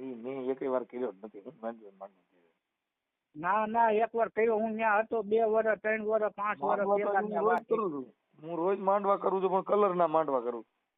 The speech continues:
Speaker 2: તઈ હું ન્યા હાજર હતો મનસુખભાઈ, ન્યા હું રહેતો હતો ત્યારે. ખોટું નહીં બોલું.
Speaker 1: એ તું આ દવા લઈ લે, નકર મારા ઘરે માંડવો નાખી દઉં.
Speaker 2: એટલે આ વીડિયો વાયરલ ન કરતા મનસુખભાઈ આપણો.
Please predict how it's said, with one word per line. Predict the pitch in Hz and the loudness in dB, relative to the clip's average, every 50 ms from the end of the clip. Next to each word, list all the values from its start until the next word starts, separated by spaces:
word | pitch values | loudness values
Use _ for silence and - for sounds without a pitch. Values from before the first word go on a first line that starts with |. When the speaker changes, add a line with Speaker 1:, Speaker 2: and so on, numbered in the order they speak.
| _ _ _ _ _ _ _ _ _ _ _ _ _ _ _ _ _ _ _ _ _ _ | _ _ _ _ _ _ _ _ _ _ _ _ _ _ _ _ _ _ _ _ _ _
Speaker 2:
તઈ | 190 202 220 233 | 0 0 2 2
હું | 214 220 226 220 | 0 -2 -2 -2
ન્યા | 220 226 202 | -2 0 2
હાજર | 185 190 220 220 240 233 220 214 208 196 | 2 2 2 0 -2 -2 0 0 0 0
હતો | 208 214 - 202 | 0 0 -2 -4
મનસુખભાઈ, | 185 190 196 208 - 196 175 170 185 175 | -4 -4 -8 -8 -8 -8 -6 -4 -4 -4
ન્યા | 180 196 202 190 | -4 -4 -4 -4
હું | 190 190 180 156 | -4 -4 -4 -2
રહેતો | 185 196 196 - - 160 139 | -2 -2 -2 -2 -4 -6 -6
હતો | - 151 139 | -6 -8 -10
ત્યારે. | - - 123 - - _ | -10 -10 -14 -20 -12 _
ખોટું | - 202 214 220 214 202 208 | -6 -6 -4 -2 -4 -4 -4
નહીં | 208 190 170 160 | -6 -8 -8 -6
બોલું. | 147 139 127 120 113 - _ _ _ _ _ _ _ _ _ _ _ _ _ _ _ _ _ _ _ _ _ _ _ _ _ _ _ _ _ _ - | -6 -6 -6 -6 -10 -14 _ _ _ _ _ _ _ _ _ _ _ _ _ _ _ _ _ _ _ _ _ _ _ _ _ _ _ _ _ _ -20
Speaker 1:
એ | 139 127 | -20 -20
તું | _ _ 135 135 131 | _ _ -6 -6 -4
આ | 131 | -2
દવા | 131 131 135 139 135 | 0 0 2 2 0
લઈ | 135 139 156 | 0 -2 -4
લે, | 170 - - | -6 -6 -6
નકર | - - 139 135 135 | -6 -6 -4 -4 -2
મારા | 131 135 139 147 147 131 | 0 2 2 2 2 0
ઘરે | 123 147 147 143 | 0 0 0 0
માંડવો | 135 135 135 135 131 127 120 | 0 0 0 0 0 -2 -4
નાખી | 117 123 - - 107 | -2 -4 -4 -6 -10
દઉં. | 98 - 98 92 _ _ _ _ _ _ _ _ _ _ _ _ _ _ _ _ _ _ _ _ _ _ _ _ _ _ _ _ _ _ _ _ _ _ _ _ _ _ _ 175 | -14 -16 -18 -20 _ _ _ _ _ _ _ _ _ _ _ _ _ _ _ _ _ _ _ _ _ _ _ _ _ _ _ _ _ _ _ _ _ _ _ _ _ _ _ -8
Speaker 2:
એટલે | 175 190 175 | -4 0 0
આ | 160 175 | 2 2
વીડિયો | 170 180 233 226 220 247 247 233 | 2 0 -2 -2 0 0 2 2
વાયરલ | 233 240 240 247 240 247 233 233 | 4 2 2 2 0 0 -2 -2
ન | 240 240 233 | -2 -4 -4
કરતા | 180 185 196 196 - 175 | -4 -6 -8 -6 -6 -6
મનસુખભાઈ | 156 165 175 180 - 170 143 143 139 | -6 -4 -6 -8 -8 -6 -4 -2 -2
આપણો. | 135 131 - 131 110 110 | -2 -2 -4 -10 -16 -16